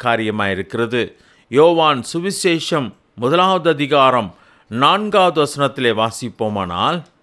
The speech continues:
"அவருக்குள் ஜீவன் இருந்தது, அந்த ஜீவன் மனுஷருக்கு ஒளியாயிருந்தது" என்று சொல்லி வாசிக்கிறோம். அவரே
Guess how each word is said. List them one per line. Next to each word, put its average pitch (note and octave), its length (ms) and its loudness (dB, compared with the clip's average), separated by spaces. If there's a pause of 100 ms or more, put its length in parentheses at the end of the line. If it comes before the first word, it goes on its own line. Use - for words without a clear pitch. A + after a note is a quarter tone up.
(360)
"அவருக்குள் G#3 600 2
ஜீவன் E3+ 420 -2
இருந்தது, G2+ 460 -2 (480)
அந்த G3 340 0
ஜீவன் F3 560 -4
மனுஷருக்கு C#3 680 -2 (260)
ஒளியாயிருந்தது" F#3+ 960 0
என்று C#3 200 -2
சொல்லி G#2+ 240 -6
வாசிக்கிறோம். F#2+ 800 -6 (680)
அவரே E3+ 420 2